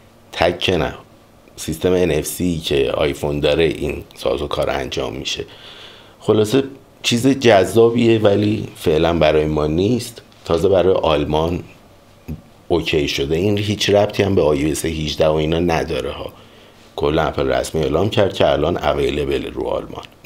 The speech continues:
داستان بعد این که تو مک او اس استکویا، مک او اس جدیده که هنوز نسخهٔ بتای دومش تازه اومده،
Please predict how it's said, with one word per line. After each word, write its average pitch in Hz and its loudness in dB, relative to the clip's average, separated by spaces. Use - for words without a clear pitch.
داستان 143 2
بعد 135 4
این 127 4
که 120 4
تو 85 0
مک 85 0
او 82 4
اس 87 2
استکویا، 85 2
مک 73 -4
او 65 0
اس - -4
جدیده 71 -2
که 71 -4
هنوز 71 -4
نسخهٔ 69 -2
بتای 73 -2
دومش 80 0
تازه 64 -2
اومده، 76 0